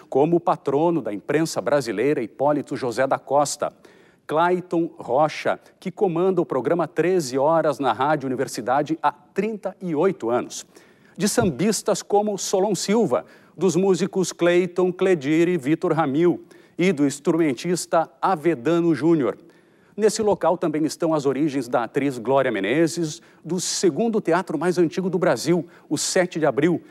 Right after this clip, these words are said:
fechado a maior parte dos últimos trinta e oito anos para reformas, da imensa torcida chavante,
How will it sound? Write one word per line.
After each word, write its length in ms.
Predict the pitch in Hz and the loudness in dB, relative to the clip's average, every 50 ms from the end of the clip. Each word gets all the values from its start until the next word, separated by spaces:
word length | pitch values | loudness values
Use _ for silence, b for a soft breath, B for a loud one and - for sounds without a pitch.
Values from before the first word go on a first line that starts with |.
| B B | B B
fechado 540 | B - 139 123 - - 151 156 165 147 147 | B -4 -4 -2 0 0 2 2 2 2 0
a 40 | 135 | 0
maior 240 | 139 143 147 151 143 | 0 2 2 0 0
parte 340 | - 147 143 139 - - 160 | 0 -2 -2 -2 -4 -6 -6
dos 160 | 135 135 117 | -6 -6 -6
últimos 340 | 135 135 - 139 123 - - | -8 -6 -6 -6 -6 -8 -4
trinta 380 | - 180 170 202 190 - 135 | -4 -2 -2 -2 -2 -2 -2
e 20 | 120 | 0
oito 280 | 139 151 147 - 110 | 0 -2 0 0 0
anos 200 | 127 143 147 139 | 0 0 -2 -4
para 160 | - - 131 110 | -2 -2 -2 0
reformas, 720 | 90 90 - - 98 113 139 143 151 156 156 - - b b b b b b b b b _ | -2 -4 -10 -2 0 2 2 2 2 -2 -4 -6 -10 b b b b b b b b b _
da 160 | 165 160 143 - - | -4 -4 -4 -2 -2
imensa 720 | 185 175 151 131 131 135 143 143 135 - - - 123 110 | -4 -2 -2 -2 -2 0 0 -2 -2 -4 -6 -8 -10 -8
torcida 640 | - 92 87 - - - - 147 151 151 117 113 | -8 -10 -8 -8 -10 -6 -2 -2 -2 -2 -2 -4
chavante, 800 | - - - - 87 - 117 147 165 160 151 147 - - - | -8 -6 -6 -6 -2 0 2 4 4 4 4 2 -2 -10 -12